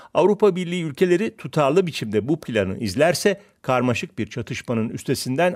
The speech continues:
adım adım gelinmesinde ve başarıya ulaşılmasında yardımcı olabilirler.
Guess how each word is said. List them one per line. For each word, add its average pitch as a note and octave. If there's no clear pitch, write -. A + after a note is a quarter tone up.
adım D#3
adım D3
gelinmesinde A#2
ve A2+
başarıya A#2+
ulaşılmasında C3
yardımcı A2+
olabilirler. G#2+